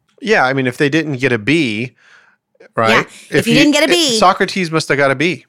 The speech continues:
Speaker 2: Socrates
Speaker 1: Or
Speaker 2: must have got a B.
Speaker 1: or
Speaker 2: Well, and that's also a lot of
Speaker 1: or maybe
Speaker 2: pressure
Speaker 1: he
Speaker 2: on
Speaker 1: got a
Speaker 2: women.
Speaker 1: maybe he got a fox, but Socrates was a really awesome dude and he turned her into a bee.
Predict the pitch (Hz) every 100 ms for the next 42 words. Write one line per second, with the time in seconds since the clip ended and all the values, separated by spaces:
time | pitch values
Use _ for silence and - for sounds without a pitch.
0 | _ - 285 160 170 262 240 247 226 240
1 | - - 320 339 359 392 359 330 277 277
2 | 240 - 294 - 285 202 226 233 180 -
3 | - 202 185 185 _ - 170 180 185 185
4 | 170 - - 190 196 131 123 - 135 139
5 | - 139 135 131 123 117 113 117 107 101
6 | - 107 139 120 110 104 107 107 151 135
7 | 92 - -